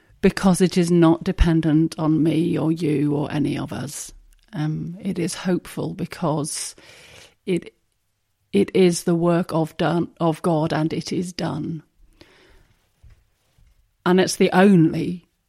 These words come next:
foundation for me for hope.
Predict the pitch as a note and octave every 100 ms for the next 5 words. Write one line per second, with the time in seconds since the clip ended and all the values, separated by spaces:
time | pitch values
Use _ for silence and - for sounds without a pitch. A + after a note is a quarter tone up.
0 | _ _ _ - E3+ D3+ D3+ D3+ - C#3+
1 | F3 D#3 - _ _ _ _ _ _ _
2 | _ _ _ _ - - E3 - F3+ E3
3 | _ - E3 D3+ D#3 -